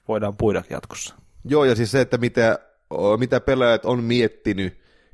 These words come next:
Speaker 2: iästä riippumatta sit sen uran jälkeiselle,
Speaker 1: Kyllä.
Speaker 2: vai, vai
Speaker 1: Kyllä.
Speaker 2: minkä verran siihen uhrataan edes, sanotaan parikymppisenä niin kuin paljon aatosta. Jotkut
Speaker 1: Kyllä.
Speaker 2: on paljon
Speaker 1: Tää,
Speaker 2: järjestelmällisempiä.
Speaker 1: ja, ja siinä todella pinnalla siinä mielessä Fredrik Lassashan lopetti tota juuri uransa,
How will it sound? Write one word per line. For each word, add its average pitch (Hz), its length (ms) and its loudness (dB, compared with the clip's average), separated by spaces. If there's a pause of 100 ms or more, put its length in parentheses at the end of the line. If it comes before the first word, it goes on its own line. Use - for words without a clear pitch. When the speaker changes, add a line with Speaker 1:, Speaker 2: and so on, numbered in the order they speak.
(100)
Speaker 2:
iästä 123 300 0
riippumatta 110 640 -2
sit 107 180 -4
sen 120 160 -4
uran 120 200 0
jälkeiselle, 113 600 0
Speaker 1:
Kyllä. - 200 -20
Speaker 2:
vai, 107 120 -2
vai 113 100 2
Speaker 1:
Kyllä. 123 120 -2
Speaker 2:
minkä 113 180 -2
verran 107 220 0
siihen 107 220 -2
uhrataan 98 540 -2
edes, 90 340 -4 (300)
sanotaan 98 300 -2
parikymppisenä 98 720 -4
niin 90 120 -6
kuin 92 200 -6 (140)
paljon 92 320 0
aatosta. 92 420 -2 (440)
Jotkut - 260 0
Speaker 1:
Kyllä. 113 120 2
Speaker 2:
on 160 60 4
paljon 117 120 2
Speaker 1:
Tää, - 60 8
Speaker 2:
järjestelmällisempiä. 90 800 0 (380)
Speaker 1:
ja, 113 100 -8
ja 135 60 -10
siinä 143 320 -4 (100)
todella 139 340 6
pinnalla 107 360 -2
siinä 110 200 0
mielessä 107 260 -2
Fredrik 113 420 -2
Lassashan 98 600 0 (280)
lopetti 107 500 -8
tota 95 540 -4
juuri 110 400 -6
uransa, 95 440 -6